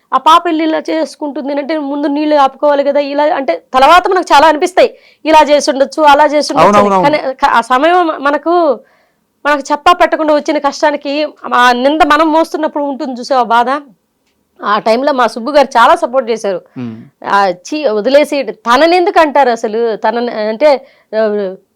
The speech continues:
Speaker 1: అది మా-, వా-, వాళ్ళు మా అత్తగారు మా అమ్మ,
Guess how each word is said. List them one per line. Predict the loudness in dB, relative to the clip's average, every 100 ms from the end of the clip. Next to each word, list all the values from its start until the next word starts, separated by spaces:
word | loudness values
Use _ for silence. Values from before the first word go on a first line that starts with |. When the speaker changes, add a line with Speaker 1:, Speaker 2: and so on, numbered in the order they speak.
| -2
Speaker 1:
అది | 0 -2 -6
మా-, | -8 -8 -6
వా-, | -2 -2 0
వాళ్ళు | 2 2 0 -4
మా | -6
అత్తగారు | -8 -4 0 0 0 -2 -6
మా | -8 -10
అమ్మ, | -12 -14 -20